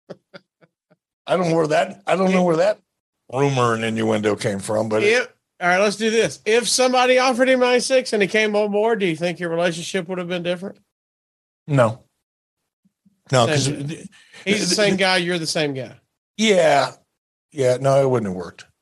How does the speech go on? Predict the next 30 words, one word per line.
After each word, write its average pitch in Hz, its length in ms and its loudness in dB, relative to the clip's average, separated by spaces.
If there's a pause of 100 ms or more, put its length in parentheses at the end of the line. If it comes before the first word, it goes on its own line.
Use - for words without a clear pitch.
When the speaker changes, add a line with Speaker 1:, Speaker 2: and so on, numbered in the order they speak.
(1300)
Speaker 2:
<laughs> 214 540 -4
Patrick 208 500 -2
Strait, 220 600 -4 (640)
uh, 156 180 0
"This 190 220 -2
could 220 140 -4
be 202 120 2
my 196 160 2
perception," 196 680 -2
he 180 140 -2
says, 196 480 0
but 170 160 -4
if - 140 -8
it, 160 280 -6
it 165 140 -6
feels 285 480 0
like 170 440 0 (600)
W 208 160 0
C 233 180 -4
W 208 260 0
toys, 190 380 -2
action 170 360 -2
figures 165 420 -6
never 170 240 0
had 165 160 0
the 151 80 -10
same 165 380 0
frenzied 165 520 -4
fan 160 320 2
following 156 440 0